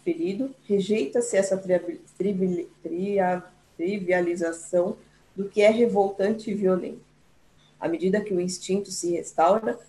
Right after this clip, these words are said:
a mulher selvagem retorna. Em vez de entrar dançando na floresta, usando sapatos vermelhos até que toda a sua vida passe,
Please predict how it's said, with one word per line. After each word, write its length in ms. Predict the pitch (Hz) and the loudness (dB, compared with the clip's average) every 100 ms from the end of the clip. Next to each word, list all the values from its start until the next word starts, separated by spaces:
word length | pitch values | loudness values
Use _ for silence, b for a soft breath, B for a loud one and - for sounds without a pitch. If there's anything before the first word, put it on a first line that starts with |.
| _ | _
a 120 | - 180 | -6 0
mulher 220 | 185 196 | 4 4
selvagem 520 | 202 196 180 190 202 | 2 2 2 2 0
retorna. 600 | 202 202 - 151 147 156 - _ _ _ _ | 0 -2 0 0 0 -6 -16 _ _ _ _
Em 80 | 185 | -10
vez 340 | 175 226 277 | 2 4 4
de 60 | 262 | 4
entrar 300 | 277 262 208 | 2 4 4
dançando 640 | 190 196 190 - 208 247 | 4 2 0 -2 0 0
na 140 | 226 196 | 0 -2
floresta, 600 | - 175 156 160 165 175 | 0 -2 2 0 -2 -8
usando 240 | 175 185 | -4 -2
sapatos 540 | 190 185 180 175 180 170 | -2 -4 -2 -2 -2 -4
vermelhos 560 | 165 165 170 170 - | -8 -6 -6 -8 -8
até 200 | 160 175 | -8 -6
que 120 | 175 - | -8 -6
toda 240 | 208 226 | -2 0
a 20 | |
sua 220 | 226 - 190 | -2 -2 -2
vida 300 | 165 165 170 | -2 -4 -6
passe, 540 | - 165 214 - - | -2 0 0 -4 -18